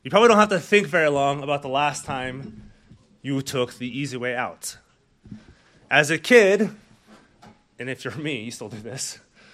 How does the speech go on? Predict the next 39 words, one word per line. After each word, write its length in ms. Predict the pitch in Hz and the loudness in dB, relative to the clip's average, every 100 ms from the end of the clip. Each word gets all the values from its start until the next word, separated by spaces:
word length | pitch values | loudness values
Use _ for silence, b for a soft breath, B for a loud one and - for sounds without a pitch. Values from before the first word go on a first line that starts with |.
| b b b b b b b b _ _ _ - | b b b b b b b b _ _ _ -8
you 300 | 135 196 214 | 0 4 4
thought 240 | 214 196 | 8 6
about 240 | 196 190 180 | 8 6 4
the 120 | 156 | 2
easiest 380 | 185 190 202 196 | 2 4 2 2
way 160 | 185 | 0
to 60 | 165 | -2
clean 240 | - 180 | -2 -4
your 100 | 156 | -2
room. 360 | 147 165 101 82 _ _ _ _ _ _ _ _ _ - - | -4 -4 -6 -10 _ _ _ _ _ _ _ _ _ -20 -14
You 100 | 139 | -10
stuff 380 | 151 - 175 - - | -6 4 4 4 2
everything 440 | 196 214 202 190 | 4 4 2 -2
into 220 | 175 147 160 | -6 -8 -10
your 80 | |
closet. 480 | 147 151 127 95 90 b b b b b b 127 | -6 -4 -4 -6 -18 b b b b b b -10
And 100 | 135 | -6
then 80 | |
you 60 | 147 | -6
show 140 | 139 | -6
your 120 | 147 143 | -6 -4
mom 360 | 180 165 151 | -4 -4 -4
or 20 | |
your 80 | 151 | -8
dad, 220 | 151 156 | -6 -4
who's 80 | 131 | -4
like, 100 | 131 | -6
"See, 180 | - 185 | -8 -6
I'm 100 | 175 | -4
done." 400 | 180 151 95 104 - _ _ _ - | -4 -4 -6 -12 -12 _ _ _ -16
I 80 | 107 | -14
still 180 | - 143 | -10 -8
do 80 | |
that 160 | 131 107 | -6 -8
with 100 | 113 | -6
my 60 | 107 | -6
wife, 260 | 104 76 | -8 -14
so 140 | - 95 | -14 -14
it's 300 | - - | -12 -14